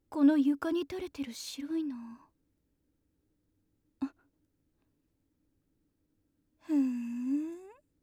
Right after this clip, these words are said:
そっか。そういうことね。<laughs> え？いえ、なんでもな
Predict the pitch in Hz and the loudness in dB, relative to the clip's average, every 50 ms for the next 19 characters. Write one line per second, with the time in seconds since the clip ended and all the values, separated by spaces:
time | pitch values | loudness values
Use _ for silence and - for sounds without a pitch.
0 | _ _ _ _ _ _ _ _ _ _ _ _ _ _ _ _ _ _ - - | _ _ _ _ _ _ _ _ _ _ _ _ _ _ _ _ _ _ -20 -14
1 | - - 285 254 254 269 285 - _ _ _ _ _ _ _ _ - - 494 508 | -6 -2 -2 0 0 0 -2 -4 _ _ _ _ _ _ _ _ -10 -10 -8 -6
2 | 494 480 466 453 440 440 440 427 - - _ _ - - - - - - - _ | -6 -4 -4 -4 -6 -6 -8 -12 -16 -20 _ _ -20 -20 -20 -20 -20 -20 -20 _
3 | _ _ _ _ - - - 427 403 415 415 415 415 403 427 427 427 415 - 381 | _ _ _ _ -20 -10 -4 -2 0 2 4 6 6 8 8 8 6 6 4 0
4 | - - 427 370 302 302 370 440 523 679 - _ _ _ _ _ _ _ _ - | 0 2 2 2 2 0 0 0 -4 -4 -6 _ _ _ _ _ _ _ _ 2
5 | 605 587 587 - - 494 - - 622 _ _ _ _ _ _ _ _ _ _ _ | 2 2 2 0 -10 -12 -10 -12 -14 _ _ _ _ _ _ _ _ _ _ _
6 | _ _ _ _ _ _ _ _ _ _ _ _ _ _ _ _ _ _ _ _ | _ _ _ _ _ _ _ _ _ _ _ _ _ _ _ _ _ _ _ _
7 | _ _ _ _ _ _ _ _ _ _ _ _ _ _ _ _ _ _ _ _ | _ _ _ _ _ _ _ _ _ _ _ _ _ _ _ _ _ _ _ _
8 | _ _ _ _ _ - 320 339 370 440 587 719 _ _ _ _ _ _ _ _ | _ _ _ _ _ -2 0 2 2 2 0 -2 _ _ _ _ _ _ _ _
9 | _ _ _ _ _ _ _ _ _ _ _ _ _ _ _ _ _ _ - - | _ _ _ _ _ _ _ _ _ _ _ _ _ _ _ _ _ _ -10 -6
10 | 370 440 453 480 453 440 440 427 - - - - - _ _ - 415 359 359 359 | -6 -2 0 0 0 0 -2 -6 -10 -14 -20 -20 -20 _ _ -4 0 2 2 2
11 | 381 427 494 466 494 | 2 2 0 2 2